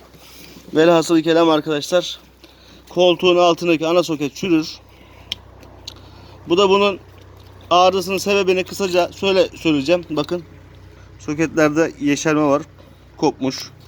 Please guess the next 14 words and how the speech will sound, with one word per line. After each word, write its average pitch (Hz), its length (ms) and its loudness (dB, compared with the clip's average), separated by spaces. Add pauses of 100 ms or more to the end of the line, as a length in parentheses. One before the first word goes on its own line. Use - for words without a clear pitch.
(800)
Şuna 165 280 2
bakın. 160 340 -2 (300)
Aynı 147 220 -4
şekilde 139 460 -4 (1040)
yeşermeler 147 560 2
var. 131 120 2
Bakın, 120 340 -6
kopmuş. - 520 -8 (920)
Arkadan 147 420 2
soket 147 340 -4
zaten, 147 380 -2 (1200)
e, 127 180 0
perişan 143 400 2
halde. 131 320 2